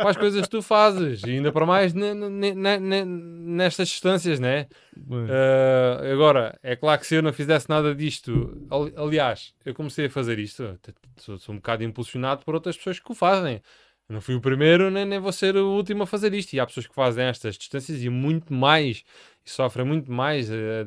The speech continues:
Speaker 1: de, hum, desafios de sete dias, tentares fazer o máximo de quilómetros que conseguires. Então, o que é que achas que fazem? Fazem perto de três mil quilómetros em sete dias, por
Speaker 2: Claro.
Speaker 1: exemplo. Três mil e quinhentos quilómetros, sete dias e, e fazem-nos.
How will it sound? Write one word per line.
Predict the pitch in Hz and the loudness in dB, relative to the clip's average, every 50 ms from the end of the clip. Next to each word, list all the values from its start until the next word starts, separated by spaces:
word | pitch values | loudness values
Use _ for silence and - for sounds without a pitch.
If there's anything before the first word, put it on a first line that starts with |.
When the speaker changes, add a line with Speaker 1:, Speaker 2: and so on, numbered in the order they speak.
| 101 107 | -10 -14
Speaker 1:
de, | 113 110 117 | -16 -10 -8
hum, | 120 120 117 113 110 107 107 104 104 104 98 - _ _ _ - | -6 -6 -6 -6 -8 -10 -10 -12 -12 -14 -14 -18 _ _ _ -14
desafios | 117 104 123 120 123 - 156 131 | -8 -6 -6 -6 -4 -6 -6 -6
de | - - | -4 0
sete | - 160 151 151 - 123 | 2 2 2 0 -2 -4
dias, | 123 151 170 180 190 190 180 - - - - _ _ | -2 2 4 4 4 2 0 -4 -12 -20 -20 _ _
tentares | - 156 156 175 156 - | -4 -2 0 -2 -2 -2
fazer | - 156 151 | -2 -2 0
o | 160 160 | 0 0
máximo | 165 170 170 156 - - 165 160 | 0 0 -2 -2 -2 -4 -4 -6
de | 131 | -4
quilómetros | - 165 160 175 180 175 165 - | -2 0 2 2 2 0 -2 -4
que | - | -6
conseguires. | 180 185 180 - - 175 190 202 202 165 | -6 -6 -6 -4 -6 -6 -6 -6 -8 -10
Então, | 156 131 - 131 123 110 - _ _ _ _ _ _ _ _ _ _ _ _ _ _ _ - | -12 -8 -8 -6 -6 -8 -10 _ _ _ _ _ _ _ _ _ _ _ _ _ _ _ -6
o | 127 | -6
que | 123 - | -4 -4
é | 156 - 160 147 | -2 -2 -2 -2
que | - 156 | -2 -2
achas | 139 127 135 123 | -2 -2 -6 -8
que | - | -4
fazem? | - - 120 110 104 107 101 | 0 0 0 2 0 -4 -8
Fazem | - - 143 127 127 139 143 147 151 151 151 151 151 151 147 - _ | -6 -4 -4 -4 -2 -4 -4 -4 -4 -4 -4 -6 -6 -8 -10 -8 _
perto | - 160 156 | -4 -4 -4
de | - - | -4 -2
três | 156 165 156 | -2 0 0
mil | 156 160 170 | 2 0 -2
quilómetros | 160 - 185 190 233 262 - - | -2 -2 -4 -4 -2 -6 -8 -10
em | 151 | -10
sete | 123 - 151 147 147 _ - 185 | -6 -6 -6 -6 -6 _ -12 -12
dias, | 226 202 - _ _ _ _ _ _ _ _ _ _ _ _ _ _ _ _ | -12 -12 -14 _ _ _ _ _ _ _ _ _ _ _ _ _ _ _ _
por | 135 143 | -10 -6
Speaker 2:
Claro. | 139 170 185 | -4 -4 -4
Speaker 1:
exemplo. | 113 - _ _ _ _ | -4 -6 _ _ _ _
Três | - 123 117 | -6 -4 -4
mil | 117 131 135 131 | -4 -4 -4 -6
e | 131 | -8
quinhentos | 127 - 147 139 131 - | -8 -8 -10 -10 -8 -8
quilómetros, | - 143 143 156 160 156 - | -6 -6 -4 -4 -6 -8 -8
sete | - 139 131 123 | -10 -10 -10 -8
dias | 123 131 143 156 156 143 131 | -6 -4 -4 -4 -4 -4 -6
e, | 135 147 147 151 156 | -10 -10 -10 -10 -12
e | 160 | -8
fazem-nos. | - - 185 180 170 170 160 160 151 - | -4 -4 -4 -2 -2 -4 -6 -6 -8 -12